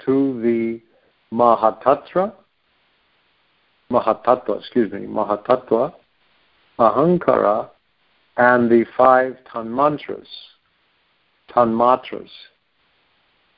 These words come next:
You know the word tan-, that tanmatra refers to the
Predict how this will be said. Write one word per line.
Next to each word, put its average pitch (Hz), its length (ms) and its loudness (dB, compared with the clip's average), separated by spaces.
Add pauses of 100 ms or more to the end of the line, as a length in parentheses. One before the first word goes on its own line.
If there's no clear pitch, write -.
(160)
You 117 60 4
know 131 160 6
the 147 100 4
word 131 300 0
tan-, 131 240 -10
that 127 280 0 (220)
tanmatra 143 840 0 (560)
refers 123 680 4
to 120 160 2
the 113 180 0